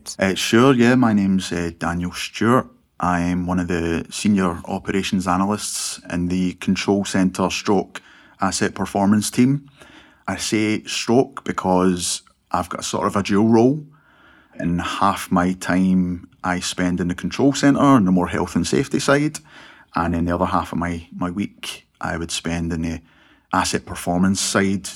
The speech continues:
just looking at turbine performance, when the turbines are running, how can we make them run more efficiently? And sort of when the turbines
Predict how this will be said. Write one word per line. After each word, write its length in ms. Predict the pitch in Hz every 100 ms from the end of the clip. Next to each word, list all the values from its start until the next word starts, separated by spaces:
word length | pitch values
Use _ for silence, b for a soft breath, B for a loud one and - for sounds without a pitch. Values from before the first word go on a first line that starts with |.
| -
just 320 | 85 - - _ - _ -
looking 320 | 92 92 92
at 220 | 87 - B B B B B B B B -
turbine 320 | 143 117 113
performance, 840 | - - 90 92 95 92 - - - _ -
when 300 | 101 104 98
the 60 |
turbines 440 | 92 98 101 104 98
are 80 | 92
running, 400 | 98 120 135 131
how 220 | - -
can 200 | - 92
we 80 | 85
make 260 | 87 92
them 200 | 92 90
run 300 | 90 95 95
more 180 | 92 87
efficiently? 640 | 90 110 - - 180 185 - - - _
And 380 | 85 82 80 78
sort 240 | - - -
of 260 | 80 - _ -
when 240 | 90 92 90
the 60 |
turbines 600 | 85 85 82 85 82 -